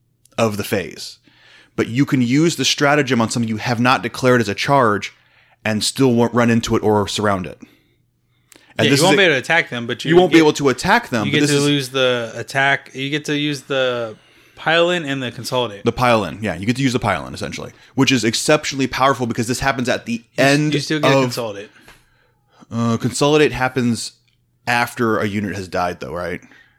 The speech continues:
Speaker 2: No.
Speaker 1: No?
Speaker 2: It's at, it's, it happens, so the pile-in happens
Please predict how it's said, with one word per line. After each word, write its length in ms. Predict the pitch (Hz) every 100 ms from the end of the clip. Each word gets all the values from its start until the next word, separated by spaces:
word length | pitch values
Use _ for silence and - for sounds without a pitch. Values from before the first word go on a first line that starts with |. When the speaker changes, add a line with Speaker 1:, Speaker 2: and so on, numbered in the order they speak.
| _ _
Speaker 2:
No. 60 | - _ _ _ _
Speaker 1:
No? 220 | 110 110
Speaker 2:
It's 80 | 139
at, 200 | 139 123
it's, 280 | 127 117 -
it 240 | 127 131
happens, 460 | - 160 160 160 143
so 260 | 160 147 131 - - - _ -
the 80 |
pile-in 440 | 147 170 190 208 202
happens 520 | 185 180 185 175 147